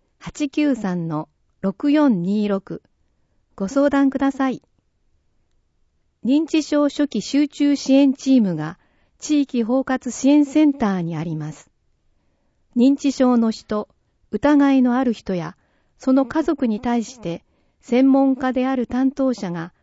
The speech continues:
早期治療、早期対応に向けた支援を行います。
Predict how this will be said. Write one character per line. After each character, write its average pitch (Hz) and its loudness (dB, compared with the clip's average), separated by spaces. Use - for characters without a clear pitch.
早 294 -2
期 294 -2
治 - -8
療、 214 -2
早 294 -2
期 294 -2
対 302 0
応 226 0
に 190 -2
向 180 -6
け 196 -10
た 196 -8
支 - -4
援 247 2
を 151 -8
行 175 -8
い 165 -8
ま 160 -12
す。 - -20